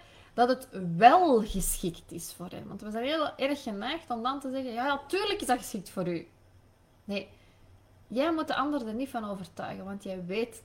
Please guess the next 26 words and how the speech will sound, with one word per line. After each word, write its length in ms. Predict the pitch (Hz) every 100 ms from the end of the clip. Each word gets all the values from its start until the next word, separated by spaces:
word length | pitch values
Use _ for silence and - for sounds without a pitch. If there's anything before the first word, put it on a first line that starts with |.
| -
dat 180 | 190 185
die 120 | 185
andere 200 | 185 185
persoon 380 | 185 - 190 180
geschikt 400 | 175 240 226 -
voor 120 | 254
is. 200 | 285 214
Dus 280 | 226 285 - - -
stel 320 | - 320 294
u 140 | 269
weer 280 | 247 294 339
nieuwsgierig 680 | 277 269 - - 262 233 -
op. 120 | - - - - - -
Wat 340 | 165 202 320
maakt 480 | 262 185 202 311 -
dat 140 | 202 196
je 120 | 190
twijfelt 800 | - 339 359 - - - - -
of 120 | 196
dat 140 | 196 185
het 160 | 175
wel 180 | 185 185
geschikt 380 | 180 - 180 -
is 160 | 180
voor 200 | - 185
jou? 260 | 180 -